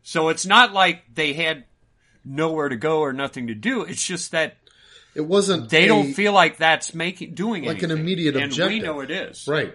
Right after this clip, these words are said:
Speaker 2: That's
Speaker 1: Yeah.
Speaker 2: right. Okay. It, it's, uh, but, but Catholics have always had more of a,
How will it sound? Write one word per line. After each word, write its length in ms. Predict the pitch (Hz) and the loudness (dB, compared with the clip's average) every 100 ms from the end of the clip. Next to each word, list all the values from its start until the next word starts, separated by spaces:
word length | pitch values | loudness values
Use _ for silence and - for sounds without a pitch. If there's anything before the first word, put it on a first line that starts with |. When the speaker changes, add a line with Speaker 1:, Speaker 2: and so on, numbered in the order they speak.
| _ | _
Speaker 2:
That's 220 | 135 135 | -6 -4
Speaker 1:
Yeah. 200 | 165 135 - - - | -2 -4 -6 -20 -8
Speaker 2:
right. 300 | 139 113 - _ | -4 -2 -4 _
Okay. 460 | 131 143 120 101 104 _ _ _ | -8 -6 -6 -8 -12 _ _ _
It, 180 | - 113 _ 107 | -14 -14 _ -14
it's, 320 | 123 - - | -14 -14 -8
uh, 320 | 120 104 98 - _ _ _ _ _ _ _ | -6 -6 -10 -14 _ _ _ _ _ _ _
but, 200 | 139 131 - | -12 -10 -6
but 220 | 143 - | -6 -8
Catholics 520 | - 180 180 170 - | -4 -4 -2 -6 -4
have 160 | 143 - | -8 -6
always 460 | 147 202 170 127 - | -2 0 2 0 -4
had 460 | 127 117 117 117 | -4 -4 -6 -10
more 340 | 127 135 139 135 | -6 -4 -2 -4
of 300 | 127 120 120 | -6 -10 -6
a, 440 | 113 110 107 104 | -6 -6 -10 -16